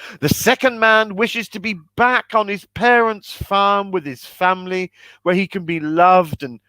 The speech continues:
hopefully put this terrible or-, ordeal behind him. Poof. The genie turns to the third man and says,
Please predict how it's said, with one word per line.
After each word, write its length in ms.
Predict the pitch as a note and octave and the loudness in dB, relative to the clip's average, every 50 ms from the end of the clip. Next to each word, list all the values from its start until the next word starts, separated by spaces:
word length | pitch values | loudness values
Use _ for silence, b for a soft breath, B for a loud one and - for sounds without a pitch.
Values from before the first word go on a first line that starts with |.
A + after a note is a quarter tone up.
| _ _ _ | _ _ _
hopefully 540 | - - F3 F#3 F3+ - - F3+ E3+ D#3 D3 - _ | -4 0 0 0 0 -2 -6 -6 -6 -6 -6 -8 _
put 180 | - - G#3 - _ | -4 -4 -4 -4 _
this 220 | - C#3+ C#3 B2 - _ _ | -8 -10 -10 -10 -12 _ _
terrible 520 | - - - G#3 A3 A#3 A3 F#3 G3 F#3 | -12 -6 -2 2 2 2 2 2 0 0
or-, 300 | F3 D#3+ D#3+ D#3+ D#3+ D#3 - | 0 0 0 -2 -4 -6 -4
ordeal 480 | - G#3 G3 F#3 D#3+ - A3+ A#3+ A#3 G#3 | -2 0 0 0 0 -2 -2 0 0 0
behind 480 | F#3 F#3 F3+ - - G#3+ A3 A3+ G#3 F3 | 2 0 0 0 0 0 0 0 0 -2
him. 180 | F3+ D#3 C#3 - _ _ _ _ _ _ _ _ | -2 -2 -4 -8 _ _ _ _ _ _ _ _
Poof. 520 | - D#4+ E4+ - _ _ _ - _ _ _ _ _ _ _ _ _ _ _ _ _ _ _ _ _ _ _ _ | -12 -12 -12 -12 _ _ _ -20 _ _ _ _ _ _ _ _ _ _ _ _ _ _ _ _ _ _ _ _
The 100 | - G#2+ | -16 -14
genie 400 | G#2 - B2+ C3+ D3 D#3+ D#3+ D#3+ | -10 -8 -6 -6 -6 -6 -8 -10
turns 580 | D#3 - - - C#3 D3 D#3 D#3 D3+ D#3 D#3 - | -10 -6 -2 2 2 2 2 0 -2 -6 -12 -12
to 120 | - D3 | -10 -8
the 120 | C3 B2+ C#3 | -8 -6 -8
third 460 | - - - D#3+ F#3 F#3+ F#3 F3 D#3+ | -6 0 2 4 4 6 4 2 0
man 300 | E3 F3+ F3 F3 F3 F3 | 0 0 0 0 0 -4
and 120 | F3 F3 | -6 -10
says, 460 | D#3+ - - F3+ F3+ F3+ F3 D3+ - | -10 -4 0 2 2 2 2 -2 -6